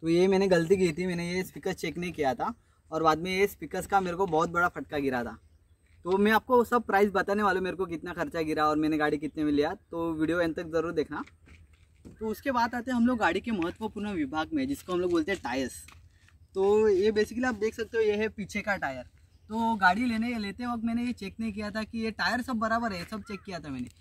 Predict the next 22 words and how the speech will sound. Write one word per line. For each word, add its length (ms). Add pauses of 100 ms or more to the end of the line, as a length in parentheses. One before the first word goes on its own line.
(200)
लेकिन 200
हम 140
लोग 120
के 80
पास 200
रहता 180
है 100
ब्रेक 240
सिलेंडर, 380 (500)
तो 100
ये 360
टायर 300
का 180
ब्रेक 240
सिलेंडर 380
जो 160
है 140
वो 160
लीक 240
हो 120
रहा 120
था 180